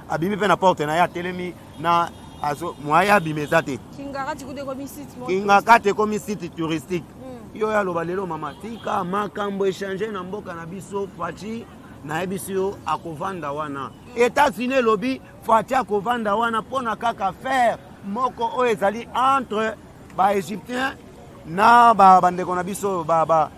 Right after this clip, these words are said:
Speaker 1: pays oyo, pays moko baswanaki pona barrage, barrage ya Renaissance.
Speaker 2: Mm.
Speaker 1: Tango baswani, Fachi en tant que mokonzi ya Union africaine,
Speaker 2: Mm.
Speaker 1: le numéro un en Afrique, akei kopesa kimia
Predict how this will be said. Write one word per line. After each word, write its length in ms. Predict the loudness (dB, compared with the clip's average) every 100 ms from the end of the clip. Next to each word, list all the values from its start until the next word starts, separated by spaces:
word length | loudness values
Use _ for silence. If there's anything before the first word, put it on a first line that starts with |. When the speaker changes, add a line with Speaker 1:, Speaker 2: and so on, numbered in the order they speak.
| -20 -16 -4
Speaker 1:
pays 300 | -2 0 -2
oyo, 580 | 0 0 -2 -6 -8 -10 -14 -20 -20 -20 -16 -8
pays 200 | -6 -4
moko 260 | -4 -2
baswanaki 520 | -2 -2 -4 -4 -6
pona 260 | -4 0 2
barrage, 540 | 4 6 8 6 4
barrage 380 | 0 2 4 2
ya 80 | 0
Renaissance. 540 | -2 -4 2 4 4 -4 -16
Speaker 2:
Mm. 680 | -16 -14 -14 -16 -18 -18 2
Speaker 1:
Tango 200 | 4 6
baswani, 480 | 6 8 6 4 -2 -12 -18 -18 -20 -20 -20 -12 4
Fachi 380 | 8 8 8 6
en 80 | 8
tant 180 | 6 2
que 140 | -2 -4 -8
mokonzi 720 | -6 -6 -4 -4 -4 -6 -2
ya 100 | -2
Union 200 | -2 -2
africaine, 560 | -4 -6 -4 -2 -2 -6
Speaker 2:
Mm. 280 | -12 -8
Speaker 1:
le 60 | -4
numéro 320 | -4 -4 -4
un 280 | -6 -4 -4 0
en 40 |
Afrique, 360 | -2 -2 -4 -6 -14 -20 -18 -18 -18 -2
akei 560 | 4 4 6 4 4 2
kopesa 720 | 0 -4 -2 0 0 2 -2
kimia 640 | -2 -4 0 4 6 6